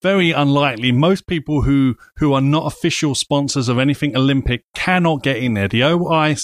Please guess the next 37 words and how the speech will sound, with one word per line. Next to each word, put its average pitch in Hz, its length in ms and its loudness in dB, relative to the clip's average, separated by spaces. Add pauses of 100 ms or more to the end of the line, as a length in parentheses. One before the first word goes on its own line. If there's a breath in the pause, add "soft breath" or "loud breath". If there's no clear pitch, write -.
(280)
I 175 340 0 (240)
O 147 240 2
C 117 460 0
is 104 240 -2
very, 131 580 -2 (100)
very 110 540 -2
strict. - 480 -6
Some 147 260 -2
are, 143 120 0 (420 loud breath)
they're 139 100 2
not 170 160 2
my 143 140 0
favourite 113 420 -2
group 117 220 0
of 110 80 -4
people. 160 480 0 (400 loud breath)
I've 117 80 -4
got 120 100 2
nothing 147 400 0
against 127 300 -4
the 131 80 0
athletes 131 400 -2
whatsoever, 120 680 0
but 120 160 -2
the 117 240 -2 (120)
International 151 760 0
Olympic 143 460 0
Committee 123 480 0
are 113 80 0
a 110 40 0
completely 127 640 -2
different 110 300 -4
kettle 104 260 -2
of 98 100 -2
fish. - 340 -2
They 113 160 2
are 107 160 0